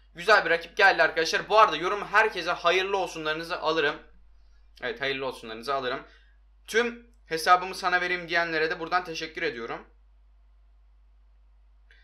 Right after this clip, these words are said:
Banımın açılmasından daha iyi bir durum oldu. Başlıkta banım açıldı olarak görüyor olabilirsiniz.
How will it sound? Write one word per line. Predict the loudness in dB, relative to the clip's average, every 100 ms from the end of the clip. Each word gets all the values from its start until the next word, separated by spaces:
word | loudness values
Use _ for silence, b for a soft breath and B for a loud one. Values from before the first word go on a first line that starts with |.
| b b
Banımın | 0 0 0 0
açılmasından | 0 -2 -8 -4 -2 8
daha | 8 8
iyi | 4
bir | -6
durum | -8 -4
oldu. | -6 0
Başlıkta | 0 0 -4 -6
banım | -4 -2
açıldı | -2 -4 0
olarak | 2 2 0
görüyor | -4 -2 0
olabilirsiniz. | 0 -2 -8 -8 -10 -12